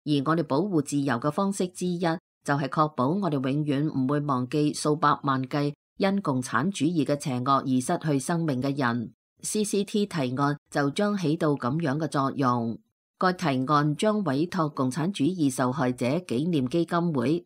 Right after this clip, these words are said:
提供教育材料，教育初中及高中生了解共產主義同極權主義嘅危險，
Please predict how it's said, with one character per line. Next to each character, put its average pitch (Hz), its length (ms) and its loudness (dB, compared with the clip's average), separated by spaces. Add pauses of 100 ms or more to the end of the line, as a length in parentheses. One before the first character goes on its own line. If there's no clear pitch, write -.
提 135 220 0
供 208 300 0
教 151 180 -2
育 139 160 0
材 120 280 -2
料， 123 380 0 (280)
教 160 160 2
育 156 140 2
初 202 240 0
中 196 220 0
及 - 200 -2
高 175 180 2
中 180 240 0
生 175 260 0 (240)
了 143 280 2
解 139 240 0
共 139 200 -2
產 156 220 -2
主 170 140 -2
義 147 480 0
同 127 240 -2
極 143 180 -2
權 123 220 -2
主 135 140 -4
義 156 220 2
嘅 139 200 -2
危 117 180 -2
險， 127 400 -2